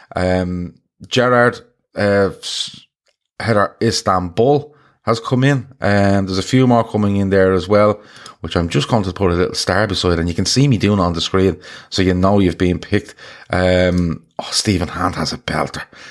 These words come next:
that I definitely want to talk about later. Um, um, there's, there's loads coming in there. Alisson getting a shout. Um, so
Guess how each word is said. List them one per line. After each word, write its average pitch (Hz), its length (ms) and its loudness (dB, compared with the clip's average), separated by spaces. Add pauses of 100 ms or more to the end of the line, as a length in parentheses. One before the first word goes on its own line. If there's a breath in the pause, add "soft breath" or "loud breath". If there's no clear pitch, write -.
(140)
that 80 140 -2
I 82 40 2
definitely 85 360 -4
want 80 100 -2
to - 80 -16
talk 82 280 -4
about 82 200 -2
later. 90 340 0 (460 loud breath)
Um, 92 880 2 (1000)
um, 98 320 0
there's, 113 180 -2
there's 104 260 -2
loads 117 320 4
coming 95 300 0
in 92 160 2
there. 90 340 2 (1000)
Alisson 98 360 -2
getting 92 260 -2
a 85 40 -8
shout. 95 500 -4 (300)
Um, 90 800 -2
so - 380 -4